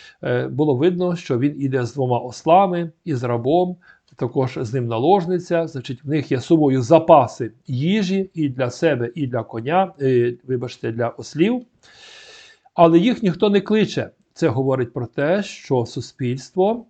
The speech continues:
вже замкнулося в собі. Значить, е, коли, е, суспільство духовно деградує,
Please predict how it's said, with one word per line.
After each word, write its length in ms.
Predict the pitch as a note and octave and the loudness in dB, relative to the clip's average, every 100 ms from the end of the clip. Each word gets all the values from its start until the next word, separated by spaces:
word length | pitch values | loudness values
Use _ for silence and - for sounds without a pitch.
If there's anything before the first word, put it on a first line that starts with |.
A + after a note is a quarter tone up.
| _ _ _ _ _ | _ _ _ _ _
вже 340 | B2+ A2 C3+ C3+ | -8 -4 -2 0
замкнулося 720 | C#3+ C3+ - F3+ D3+ A#2+ B2+ | 0 -2 0 2 2 -2 -8
в 80 | - | -8
собі. 680 | - B2+ A#2 B2 D#3 G#3+ A#3 _ _ _ - - _ | -8 -8 -6 -4 -2 -4 -6 _ _ _ -20 -20 _
Значить, 420 | D3 - C3+ C3 | -10 -6 -6 -2
е, 140 | C3 B2 | -4 0
коли, 480 | D3 D#3 E3+ D#3 D3+ | 4 6 6 4 -2
е, 220 | C3+ B2+ | -2 -2
суспільство 560 | D#3 - F3 D3 C#3+ | -6 -4 -4 -2 -2
духовно 480 | B2+ C#3+ E3 D3 C3+ | 0 2 2 2 0
деградує, 960 | B2 A#2+ A#2+ A2+ A2 A#2+ A#2+ D#3+ G#3 | -2 -2 -4 -6 -8 -8 -2 0 -2